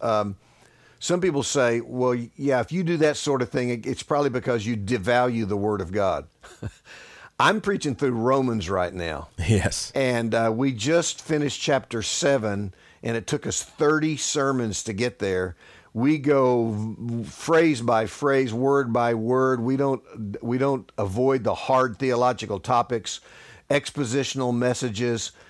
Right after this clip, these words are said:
Speaker 1: At the same time, we are then open to the working of the Spirit through these gifts. So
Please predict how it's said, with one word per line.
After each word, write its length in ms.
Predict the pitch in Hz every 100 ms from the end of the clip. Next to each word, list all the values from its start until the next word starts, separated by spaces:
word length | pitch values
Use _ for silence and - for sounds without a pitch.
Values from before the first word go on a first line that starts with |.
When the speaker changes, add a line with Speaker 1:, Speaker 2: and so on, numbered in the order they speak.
| - - _ -
Speaker 1:
At 160 | 120
the 80 | 110
same 480 | - - 165 165 180
time, 380 | - 156 147 127
we 140 | 127
are 140 | 123 117
then 200 | 120 117
open 320 | 135 139 127
to 80 | 113
the 100 | 113
working 380 | 117 123 135 117
of 80 | 104
the 80 |
Spirit 420 | 101 - 127 113 -
through 140 | 117
these 200 | 104 85
gifts. 360 | 90 110 95 -
So 340 | - 113 104